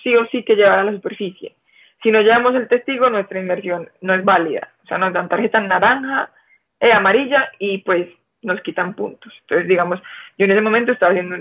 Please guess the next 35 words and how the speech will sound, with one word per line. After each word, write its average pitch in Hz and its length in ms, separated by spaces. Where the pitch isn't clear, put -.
tratando 180 320
de 190 60
hacer 185 120
un 175 80
récord 190 240
panamericano 190 640
y 220 80
sabía 165 260
que 190 140
si 180 160
subía 170 340
sin 202 160
el 208 120
testigo, 202 360
pues 170 160
no 170 100
iba 170 160
a 180 40
valer. 175 340
Entonces, 240 560
se 226 100
me 202 120
cae 196 160
el 196 60
testigo 226 480
y 214 60
digo, 196 380
"Pucha, 247 240
lo - 120
tengo 190 200
que 226 80
volver 226 220
a 226 40
re-, 226 160
agarrar". 220 520